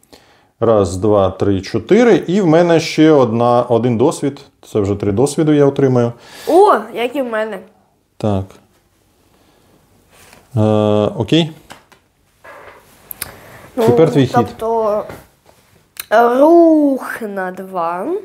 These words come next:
Speaker 1: Угу.
Speaker 2: Один, два.
Speaker 1: Угу.
Speaker 2: Ну, ну,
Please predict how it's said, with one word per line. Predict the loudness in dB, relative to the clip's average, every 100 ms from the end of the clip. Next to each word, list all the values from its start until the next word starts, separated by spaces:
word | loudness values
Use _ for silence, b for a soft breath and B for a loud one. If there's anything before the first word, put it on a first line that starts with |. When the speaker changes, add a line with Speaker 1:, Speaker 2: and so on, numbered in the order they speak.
| _ -10
Speaker 1:
Угу. | -4 0 -2 -4 _ _ _ B B B B B B B _ -20 -20 _ _
Speaker 2:
Один, | -2 0 2 0
два. | -2 0 2 0 -4 -14 _ _ _ -10
Speaker 1:
Угу. | -8 -6 -4 -4 -2 -4 -8 _ _ _ _ _ _ _ _ _ _ _ _ _ _ _ _ _ _
Speaker 2:
Ну, | -10 -10 -12 _ -10
ну, | -10